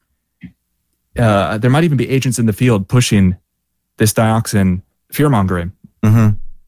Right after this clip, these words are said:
Speaker 1: um, ahead of the New York Times, ahead of the Washington Post, the same with covid. And I do think that this is gonna be the next agenda, and they need people to fear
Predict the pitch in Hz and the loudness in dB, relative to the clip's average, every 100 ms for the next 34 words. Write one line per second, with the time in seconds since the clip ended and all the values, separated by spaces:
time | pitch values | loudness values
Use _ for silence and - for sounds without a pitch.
0 | _ _ 117 104 95 123 107 139 117 104 | _ _ -4 -2 -2 -4 0 0 0 0
1 | 110 107 101 110 101 92 101 120 110 107 | 2 0 0 0 0 0 0 0 0 0
2 | 104 104 95 95 90 - - 131 135 120 | 0 -2 0 0 -2 -2 0 2 2 0
3 | - 143 131 - _ _ _ _ _ _ | 0 -2 -4 -12 _ _ _ _ _ _
4 | - 120 104 95 - _ _ _ _ _ | -4 0 0 0 -6 _ _ _ _ _
5 | _ _ _ - 120 110 131 131 120 110 | _ _ _ -4 -2 0 0 0 -2 -4
6 | 95 104 101 104 101 98 101 98 - - | -4 -4 -2 0 0 2 2 0 -4 -8
7 | 113 101 101 92 87 _ _ _ - 113 | -4 0 0 0 -4 _ _ _ -4 0
8 | 107 107 101 110 98 95 - 98 98 90 | 2 2 0 -2 0 -2 0 0 0 -4